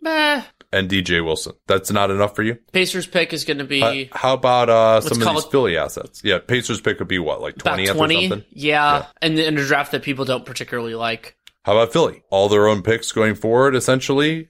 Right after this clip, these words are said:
Speaker 2: Uh, you know, Zaire Smith is probably in there. Mike Scott probably has to be in there due to salary matching.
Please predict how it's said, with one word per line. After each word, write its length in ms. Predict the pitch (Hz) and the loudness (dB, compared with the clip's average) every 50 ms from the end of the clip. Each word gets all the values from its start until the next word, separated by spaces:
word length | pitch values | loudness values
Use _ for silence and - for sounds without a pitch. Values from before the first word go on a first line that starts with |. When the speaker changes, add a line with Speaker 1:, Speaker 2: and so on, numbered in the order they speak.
| _ _ | _ _
Speaker 2:
Uh, 400 | 85 85 87 90 87 87 87 82 - | -10 -8 -6 -4 -4 -4 -4 -6 -6
you 80 | - | -6
know, 260 | 90 90 87 87 87 - - | -6 -6 -6 -6 -8 -10 -4
Zaire 420 | - 87 87 92 98 101 104 101 | -2 0 2 2 2 2 2 0
Smith 400 | 92 - - 104 110 117 113 - - | 0 -2 -2 0 0 0 0 -2 -4
is 120 | 117 - | -8 -4
probably 320 | - - 110 110 110 110 107 | 0 2 2 2 2 2 0
in 100 | 107 107 | 0 0
there. 340 | 107 107 107 107 107 107 117 _ _ | 2 2 2 2 0 -2 -6 _ _
Mike 280 | 90 92 101 101 - | -4 -2 -2 -2 -4
Scott 300 | - - - 101 101 95 - | -4 -4 -2 -2 -2 -2 -2
probably 160 | 104 101 104 | -2 0 0
has 100 | 101 92 | 0 -2
to 60 | - | -4
be 80 | - 95 | -8 -6
in 60 | 95 | -4
there 100 | 98 95 | -4 -4
due 220 | 92 87 95 95 92 | -4 -4 -4 -2 0
to 240 | 95 92 95 95 - _ _ | 2 2 2 2 -2 _ _
salary 420 | - - 113 110 113 110 110 107 | -4 0 0 2 2 2 2 2
matching. 560 | 101 104 101 101 101 - 110 107 104 107 107 | 0 0 -2 -2 -2 -2 -4 -4 -4 -6 -12